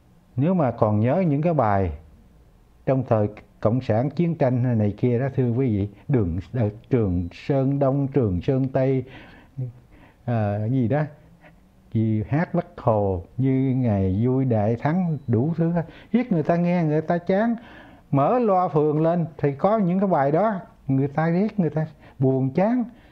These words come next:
không nói lên được cái tình người, không nói lên được tình yêu quê hương xứ sở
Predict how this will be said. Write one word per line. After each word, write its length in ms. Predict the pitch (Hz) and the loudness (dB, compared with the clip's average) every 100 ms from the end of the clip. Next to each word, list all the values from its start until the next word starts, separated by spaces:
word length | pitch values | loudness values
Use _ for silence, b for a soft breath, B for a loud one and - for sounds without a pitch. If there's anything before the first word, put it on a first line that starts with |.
| B | B
không 280 | 208 208 | 0 2
nói 180 | 214 240 | 2 2
lên 200 | 240 202 | 2 2
được 100 | 160 165 | 0 0
cái 100 | 226 | 0
tình 220 | 156 151 | 0 0
người, 420 | 151 160 190 151 - - - | 2 2 2 0 -2 -10 -4
không 260 | 202 202 | 0 2
nói 180 | 214 247 | 2 2
lên 180 | 240 208 | 2 2
được 220 | 156 - | 0 -2
tình 200 | - 170 | 0 0
yêu 260 | 170 214 208 | 2 0 2
quê 140 | 214 | 2
hương 240 | 214 220 208 | 2 0 0
xứ 200 | 254 240 | 0 0
sở 380 | 170 151 233 | 2 2 2